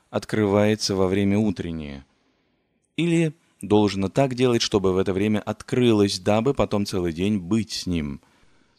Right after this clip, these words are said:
Разверзи сердце и совершай молитвование, и что подвигнется в сердце, притом неотступно, и будь вниманием.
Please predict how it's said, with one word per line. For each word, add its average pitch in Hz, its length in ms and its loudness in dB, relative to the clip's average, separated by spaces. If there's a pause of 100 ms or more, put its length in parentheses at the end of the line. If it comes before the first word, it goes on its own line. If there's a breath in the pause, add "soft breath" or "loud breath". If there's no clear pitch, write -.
Разверзи 107 600 0
сердце 87 680 -2 (260 soft breath)
и 110 60 -2
совершай 110 480 0
молитвование, 92 920 -2 (420 soft breath)
и - 60 -4
что 110 240 -2
подвигнется 101 640 -2
в 95 60 -6
сердце, 117 540 -2 (220 soft breath)
притом 113 360 -2
неотступно, 127 920 -2 (220 loud breath)
и 92 100 -6
будь 87 440 -4 (200)
вниманием. 82 840 -4